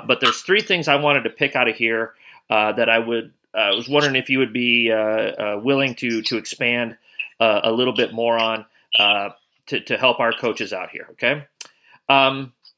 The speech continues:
here's the, the first, uh, and this is a quote, uh, that I, that I think is important for any team.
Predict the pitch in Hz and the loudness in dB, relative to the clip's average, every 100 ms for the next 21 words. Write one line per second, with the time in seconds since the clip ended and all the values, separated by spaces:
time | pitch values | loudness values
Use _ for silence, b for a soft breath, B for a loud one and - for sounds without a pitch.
0 | _ _ _ - 139 202 180 - 170 120 | _ _ _ -8 -2 -2 -2 0 0 0
1 | 131 - 143 - _ _ 131 123 - 139 | -4 -2 -2 -4 _ _ 0 2 2 0
2 | 175 151 135 - 139 127 120 _ - 117 | -2 -4 -8 -2 2 2 0 _ 0 0
3 | 110 113 110 104 104 98 _ - 117 110 | 2 0 0 -2 -4 -8 _ -4 0 0
4 | 107 135 127 113 104 131 117 - 95 104 | 0 -2 -2 -4 -2 -2 -2 -4 -6 -6
5 | 95 92 | -8 -12